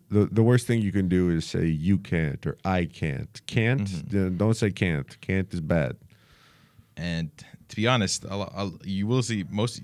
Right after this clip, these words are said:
Speaker 2: you're gonna believe other people more than you believe yourself, even if you don't
Speaker 1: Oh,
Speaker 2: think you will.
Speaker 1: yeah, it's self-doubts. Like, the other, the, the other people in your life have almost more of a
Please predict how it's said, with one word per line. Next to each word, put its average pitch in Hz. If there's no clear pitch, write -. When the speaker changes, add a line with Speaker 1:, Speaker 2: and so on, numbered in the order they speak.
Speaker 2:
you're 113
gonna 139
believe 107
other 95
people 82
more 92
than 87
you 85
believe 85
yourself, 90
even 87
if 82
you 85
don't 117
Speaker 1:
Oh, 82
Speaker 2:
think 87
you 95
will. 113
Speaker 1:
yeah, 117
it's -
self-doubts. 110
Like, 104
the 127
other, 156
the, 120
the 135
other 151
people 143
in 123
your 110
life 98
have 92
almost 104
more 101
of 92
a 90